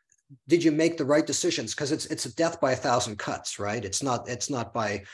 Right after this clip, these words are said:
one cut. It's not one colossal mistake, even though we like to explain it as that one thing. It's usually three or four things that intersect that lead to that performance. And debriefing,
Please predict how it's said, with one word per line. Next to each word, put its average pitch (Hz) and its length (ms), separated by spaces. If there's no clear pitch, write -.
one 131 360
cut. 87 220
It's - 160
not 123 260
one 131 240
colossal 123 560
mistake, 117 380
even 131 200
though 120 120
we 120 120
like 120 200
to 127 100
explain 123 360
it 101 100
as 98 140
that 113 240
one 127 180
thing. 131 400
It's 131 180
usually 165 340
three 147 240
or 131 80
four 143 240
things 139 340
that 131 200
intersect 139 680
that 120 220
lead 143 220
to 135 100
that 120 240
performance. 123 680
And 127 320
debriefing, 170 680